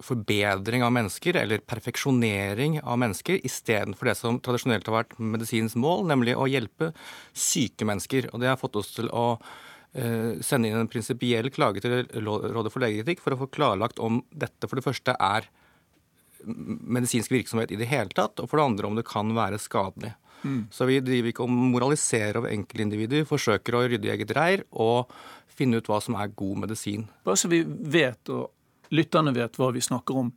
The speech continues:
Speaker 2: hvilke inngrep er det særlig dere kritiserer?
Speaker 1: Ja, tradisjonelt så har jo kosmetisk virksomhet i medisin vært kirurgenes domene med, med kosmetisk kirurgi, altså f-,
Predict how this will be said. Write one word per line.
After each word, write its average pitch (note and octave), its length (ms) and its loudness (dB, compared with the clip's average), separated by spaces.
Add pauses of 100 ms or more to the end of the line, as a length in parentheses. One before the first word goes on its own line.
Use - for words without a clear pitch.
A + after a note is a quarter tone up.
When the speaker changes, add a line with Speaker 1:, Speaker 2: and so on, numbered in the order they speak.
(100)
Speaker 2:
hvilke C#3+ 720 -2 (180)
inngrep D3+ 500 0
er C3+ 220 2
det B2+ 80 -2
særlig C3+ 640 2
dere G#2+ 380 -4 (800)
kritiserer? - 560 -4 (240)
Speaker 1:
Ja, C#3+ 160 0
tradisjonelt D#3 400 4
så D#3+ 80 4
har C3+ 140 8
jo C3 80 4 (260)
kosmetisk B2+ 640 0
virksomhet A#2 420 -2
i A#2 60 -2
medisin A2+ 260 -2
vært G#2+ 240 -4
kirurgenes G#2 400 -2
domene G#2+ 400 -2
med, A2 480 0
med A2+ 480 -4 (160)
kosmetisk - 720 -6
kirurgi, B2 560 -2
altså A2+ 240 0
f-, - 140 -14